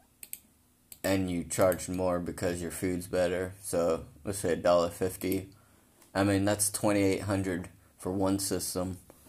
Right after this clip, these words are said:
Uh, one box. Uh, twenty-eight hundred dollars a week. You know,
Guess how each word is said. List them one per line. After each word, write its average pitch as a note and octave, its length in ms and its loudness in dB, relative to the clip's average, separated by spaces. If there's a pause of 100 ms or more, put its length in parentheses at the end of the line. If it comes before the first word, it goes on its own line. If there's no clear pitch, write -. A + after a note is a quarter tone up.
(1120)
Uh, G2 280 6
one F#2+ 360 6
box. F2 600 0 (2750)
Uh, F#2+ 460 4 (600)
twenty-eight F#2+ 560 6
hundred F#2+ 300 2
dollars F2 600 6 (640)
a F#2+ 80 8
week. - 680 -2 (3250)
You F#2+ 180 4
know, D#2+ 260 4